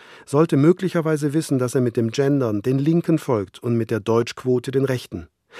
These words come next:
Wer Sprache prägt, sollte wissen, dass es hier um einen Kampf der Ideologen geht. Wer in diesen Tagen mit Sprache zu tun hat,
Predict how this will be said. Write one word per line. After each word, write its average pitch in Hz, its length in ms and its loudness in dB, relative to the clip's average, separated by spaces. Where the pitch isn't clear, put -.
Wer 123 100 2
Sprache 180 420 2
prägt, 113 360 -2
sollte 135 260 0
wissen, 135 320 4
dass 107 160 -4
es - 220 -8
hier 165 320 2
um 151 140 2
einen 131 200 0
Kampf 123 340 0
der 131 120 -4
Ideologen 135 760 2
geht. 92 380 -10
Wer 131 140 4
in 127 120 4
diesen 170 240 2
Tagen 156 340 4
mit 135 120 4
Sprache 139 380 -2
zu - 120 -14
tun 175 240 2
hat, 170 240 2